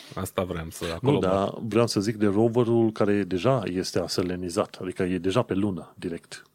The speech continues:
Speaker 2: știi?
Speaker 1: Știu, știu, știu. Nu, pe mine mă interesează de la niște oameni. Vreau să posteze pe Instagram de pe lună.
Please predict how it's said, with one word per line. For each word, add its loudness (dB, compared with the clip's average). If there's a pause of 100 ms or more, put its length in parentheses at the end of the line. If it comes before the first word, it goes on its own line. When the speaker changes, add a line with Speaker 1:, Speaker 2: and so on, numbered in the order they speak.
(140)
Speaker 2:
știi? -10 (680)
Speaker 1:
Știu, -14
știu, -12
știu. -14 (100)
Nu, -8
pe -12
mine 0
mă 4
interesează 4
de 4
la 6
niște 4
oameni. 2
Vreau 6
să 2
posteze 4
pe 2
Instagram 4
de 2
pe -2
lună. 0